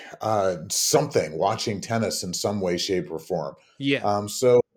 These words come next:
Speaker 1: yeah, you know, maybe there's more of this kind of stuff will, will help the Collins Cup, the,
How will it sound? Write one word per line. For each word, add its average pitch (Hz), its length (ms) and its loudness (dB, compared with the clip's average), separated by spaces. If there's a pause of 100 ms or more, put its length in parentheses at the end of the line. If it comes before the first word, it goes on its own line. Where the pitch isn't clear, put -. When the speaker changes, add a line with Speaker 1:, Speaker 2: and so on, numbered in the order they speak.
(100)
Speaker 1:
yeah, 143 200 2
you 147 100 0
know, 151 140 0
maybe 156 460 0
there's 151 600 0 (120)
more 131 400 2
of 127 120 0
this 127 180 0
kind 127 260 0
of 120 80 -2
stuff - 360 -2
will, 117 480 8 (340)
will 127 140 4
help 143 200 2
the - 60 -10
Collins 110 500 0
Cup, 113 400 2
the, 101 440 2